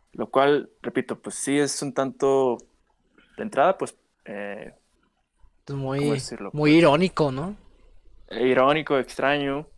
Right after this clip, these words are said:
Speaker 1: ¿no? Te llama la atención, dado que... Eh, a, a lo mejor últimamente no tanto, creo que ha cesado en sus ataques, pero en su momento, pues sí, este,
Speaker 2: Ajá.
Speaker 1: el saco de box de Trump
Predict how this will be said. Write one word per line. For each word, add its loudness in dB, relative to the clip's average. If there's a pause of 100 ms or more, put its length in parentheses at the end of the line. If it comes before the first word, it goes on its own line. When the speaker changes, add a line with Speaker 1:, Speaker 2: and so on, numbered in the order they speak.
(500)
Speaker 1:
¿no? -10
Te -8
llama -2
la 0
atención, -12 (400)
dado -2
que... -10 (340)
Eh, -14 (280)
a, -2 (480)
a -2
lo 2
mejor 2
últimamente 0
no 0
tanto, -4
creo -8
que -2
ha 0
cesado 0
en -6
sus -14
ataques, -8 (480)
pero 4
en 0
su -4
momento, -2
pues -10
sí, -6
este, -4
Speaker 2:
Ajá. -14 (800)
Speaker 1:
el -6
saco 2
de 4
box -2
de -12
Trump -4